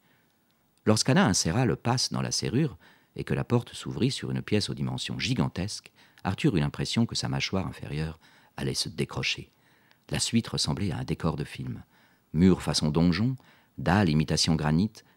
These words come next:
grand lit à baldaquin. Une reproduction de Quicksilver, vif argent,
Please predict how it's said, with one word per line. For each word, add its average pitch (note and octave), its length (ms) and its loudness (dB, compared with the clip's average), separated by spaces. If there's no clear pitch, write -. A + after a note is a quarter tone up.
grand G#2+ 240 6
lit G2 200 6
à D2+ 40 2
baldaquin. C#2+ 540 -2
Une - 100 -8
reproduction E2+ 560 -2
de C#2+ 100 0
Quicksilver, G2 680 0
vif E2 260 -2
argent, D2+ 380 -2